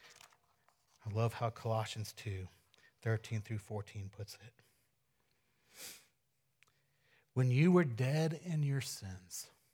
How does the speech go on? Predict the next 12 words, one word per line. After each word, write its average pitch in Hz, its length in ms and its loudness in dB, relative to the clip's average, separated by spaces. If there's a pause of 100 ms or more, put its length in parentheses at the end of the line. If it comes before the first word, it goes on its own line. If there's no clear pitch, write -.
(840)
God 120 360 6
made 113 260 2
you 113 180 0
alive 90 880 -4 (400)
with 98 240 -8
Christ. - 580 -18 (960)
He 220 280 8
forgave 196 500 12
us 202 280 12
all 233 640 12
our 196 280 12
sins, 160 720 6